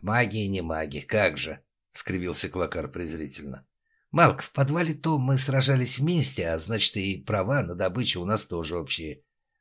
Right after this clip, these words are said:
Поэтому давай отвечай, что было в том мешочке?» «Снова что-нибудь запрещённое, очень дорогое, но оскорбляющее твои чувства прекрасного?»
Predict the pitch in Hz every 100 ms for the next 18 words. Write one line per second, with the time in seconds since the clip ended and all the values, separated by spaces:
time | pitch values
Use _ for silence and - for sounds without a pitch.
0 | _ 127 120 107 98 107 110 92 107 107
1 | - 76 67 _ _ _ _ - 127 101
2 | 90 - 87 87 - 85 - - _ _
3 | _ _ _ _ _ - - 101 92 87
4 | 117 104 110 98 113 123 120 151 160 98
5 | 90 - 98 104 104 95 135 101 76 85
6 | 85 87 107 101 95 90 82 87 78 98
7 | 90 95 80 92 92 107 127 151 - 82
8 | 60